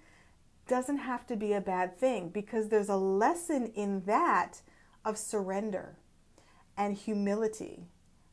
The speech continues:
and gratitude that we can learn and embrace.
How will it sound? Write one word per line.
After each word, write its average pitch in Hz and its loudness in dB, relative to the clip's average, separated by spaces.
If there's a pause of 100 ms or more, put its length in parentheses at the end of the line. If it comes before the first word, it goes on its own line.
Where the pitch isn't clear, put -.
(100)
and 208 0
gratitude 185 0
that 190 0
we 208 0
can 208 -2
learn 214 0
and 196 -2
embrace. 185 -4